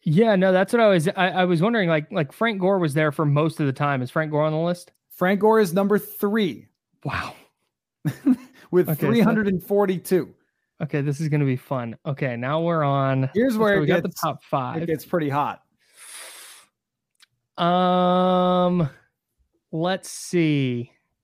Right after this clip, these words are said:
Speaker 1: I know I'm missing, like, a, like, a super obvious one.
Speaker 2: You are missing a current super
Speaker 1: It
Speaker 2: obvious one, yes.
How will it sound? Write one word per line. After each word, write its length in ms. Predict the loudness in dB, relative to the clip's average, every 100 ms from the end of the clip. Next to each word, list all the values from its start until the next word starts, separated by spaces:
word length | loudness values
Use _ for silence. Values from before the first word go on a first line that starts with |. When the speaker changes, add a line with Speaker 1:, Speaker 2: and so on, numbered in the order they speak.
| _ _ 0
Speaker 1:
I 80 |
know 240 | 2 4 4
I'm 160 | 2 2
missing, 380 | 0 0 -2
like, 200 | -2 -2
a, 260 | -2 -2 -2
like, 160 | -6 -8
a 100 | -12
super 520 | -8 -2 -2 -2 -8
obvious 580 | -8 -10 -8 -10 -12 -12
one. 340 | -14 -12 -12 -12
Speaker 2:
You 240 | -6 0 2
are 220 | 4 2
missing 400 | 0 -2 -2 0
a 180 | 0 -2
current 920 | -6 -4 0 2 2 0 -4 -12 -20 _
super 420 | -10 -2 2 4
Speaker 1:
It 40 | 2
Speaker 2:
obvious 420 | 0 -4 -8 -8
one, 240 | -8 -6
yes. 420 | -6 -4 -6 -8